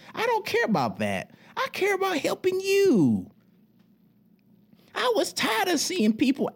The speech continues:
doing stupid stuff. I had to come on and say something like, "Stop being stupid." I, you know, I don't really have that kind of personality face to face. Now, I don't talk to people like that,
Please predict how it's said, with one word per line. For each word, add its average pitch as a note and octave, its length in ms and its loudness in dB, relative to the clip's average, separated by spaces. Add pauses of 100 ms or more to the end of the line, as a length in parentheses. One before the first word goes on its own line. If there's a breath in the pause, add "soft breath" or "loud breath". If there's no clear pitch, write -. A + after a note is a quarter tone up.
(160)
doing D4 280 4
stupid - 600 2
stuff. - 520 0
I - 40 -4
had E4+ 240 -2
to G3 80 0
come B3 260 2
on G#3+ 160 4
and D#3 120 4
say A3 260 2
something C#3+ 420 0
like, C#3+ 220 0 (260 loud breath)
"Stop C#5+ 300 -2
being A#4 200 2
stupid." F3 960 0
I, C#4 120 -4 (320 loud breath)
you D#4 80 4
know, F4+ 120 4
I E4+ 180 0
don't C4 200 2
really G#3 220 2
have G3 240 2
that F3+ 120 0
kind G3 240 -2
of - 120 -4
personality E3+ 800 0
face E3+ 340 -2
to C#3 140 -8
face. F3 280 0
Now, G#3+ 200 0
I C4+ 140 0
don't G#3 200 0
talk - 240 -4
to C#3 60 0
people B2+ 300 2
like A2 200 -2
that, C3 220 -4